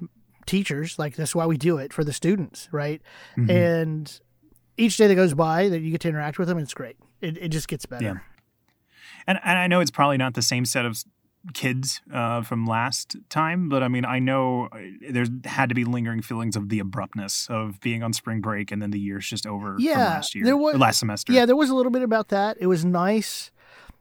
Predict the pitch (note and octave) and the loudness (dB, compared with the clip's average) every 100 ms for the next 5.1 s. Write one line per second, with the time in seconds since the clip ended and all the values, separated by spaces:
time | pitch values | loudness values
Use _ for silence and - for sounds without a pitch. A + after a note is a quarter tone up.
0 | _ A3+ A#3+ A3 - _ _ _ - A3+ | _ 6 6 6 0 _ _ _ -2 2
1 | F#3+ E3+ F3 - G3+ G3 _ _ _ - | 2 0 -4 -10 -16 -20 _ _ _ -16
2 | - - - - - - _ _ _ - | -14 -14 -16 -16 -18 -20 _ _ _ 2
3 | A3+ G#3+ A3 A#3+ C4+ G3+ - G3 D#3+ C#3 | 6 8 8 6 4 2 4 4 6 4
4 | - - - - F#3 F3+ B3 A#3+ A3+ G3 | 2 -12 -6 2 2 6 6 8 6 2